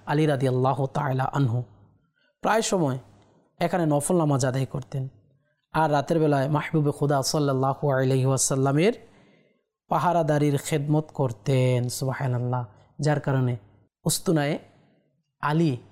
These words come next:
রাদিয়াল্লাহু তাআলা আনহু নামকরণ হয়ে গেল। ষষ্ঠ যেই উস্তুনা রয়েছে,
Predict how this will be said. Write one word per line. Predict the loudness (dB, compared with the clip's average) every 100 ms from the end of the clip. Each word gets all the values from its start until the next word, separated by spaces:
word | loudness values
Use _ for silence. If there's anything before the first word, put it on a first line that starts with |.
| _ _
রাদিয়াল্লাহু | -4 0 0 0 0 0
তাআলা | -2 -2 -2
আনহু | -2
নামকরণ | -2 -2 -2 -2 0
হয়ে | 0 0
গেল। | 0 -2 -4 -12 -20 _ _ _ _ -4
ষষ্ঠ | -2 -2 -2
যেই | 0 0 -2 -6
উস্তুনা | -6 -2 0 2
রয়েছে, | 0 -2 -4 -8